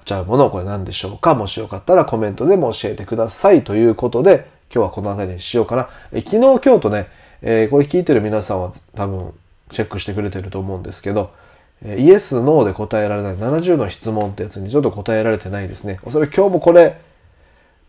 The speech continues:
このままかな。あと一個ぐらい取れたらいいけど、でも今日も時間帯は取ろうと思いますが、えー、ちょっと明日まで持ち越しかもしれないです。というわけで、いや、明日に持ち越そ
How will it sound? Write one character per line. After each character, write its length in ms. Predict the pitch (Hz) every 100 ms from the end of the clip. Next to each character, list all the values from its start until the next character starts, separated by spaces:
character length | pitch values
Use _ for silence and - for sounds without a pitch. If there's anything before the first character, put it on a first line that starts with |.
| -
こ 140 | - 139
の 100 | 156
ま 160 | 160
ま 720 | 165 165 165 165 - 82 196 196
か 100 | 220
な。 360 | 233 247 240
あ 40 | 202
と 80 |
一 80 | 202 -
個 80 | -
ぐ 80 | 220
ら 80 | 208
い 40 |
取 120 | 170
れ 80 | 190
た 80 | 190
ら 80 | 165
い 60 |
い 20 | 165
け 100 | 160
ど、 80 |
で 120 | 151 165
も 260 | 131 - _ -
今 100 | 185
日 40 |
も 60 | 123
時 120 | 110
間 180 | - 160
帯 100 | 127
は 80 | 104
取 140 | 131
ろ 60 | 139
う 40 |
と 80 | 127
思 160 | 127
い 40 | 139
ま 160 | 147
す 160 | 147 156
が、 260 | 165 139 - - - -
え 80 |
ー、 20 | 113
ち 60 |
ょ 40 | 135
っ 20 |
と 40 |
明 60 | 104
日 180 | - 117
ま 100 | 113
で 60 | 98
持 120 | 104
ち 80 | -
越 160 | 110
し 60 | 98
か 100 | 104
も 120 | 95
し 140 | -
れ 140 | 107 107
な 140 | 107
い 100 | 98
で 160 | 92 101
す。 240 | - 165
と 100 | 127
い 80 | 104
う 40 | 98
わ 140 | 95
け 100 | -
で、 240 | 170 127 - _ _ _ _ _
い 80 | 107
や、 120 | 104
明 40 | 90
日 120 | 143
に 60 | 113
持 100 | 117
ち 60 |
越 140 | - 147
そ 280 | 175 -